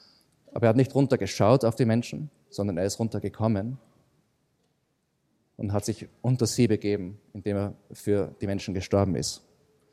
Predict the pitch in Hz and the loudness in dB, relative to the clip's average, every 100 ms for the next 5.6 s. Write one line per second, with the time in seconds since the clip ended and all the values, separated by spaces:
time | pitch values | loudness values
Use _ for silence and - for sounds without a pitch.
0 | _ 101 95 _ - - 113 113 107 101 | _ -2 -2 _ -14 4 6 6 2 0
1 | 95 95 92 - - - _ - - - | 0 0 0 -4 -10 -20 _ -20 -20 -4
2 | 117 123 139 - - - 110 113 131 120 | 4 8 8 8 -10 -4 2 6 8 6
3 | 113 117 98 107 104 82 - - 110 123 | 4 2 4 4 4 0 -10 -2 0 4
4 | 113 107 98 - 117 - 113 117 107 101 | 4 4 2 0 -4 4 6 6 6 4
5 | 92 92 113 120 123 - | 2 2 6 6 4 -4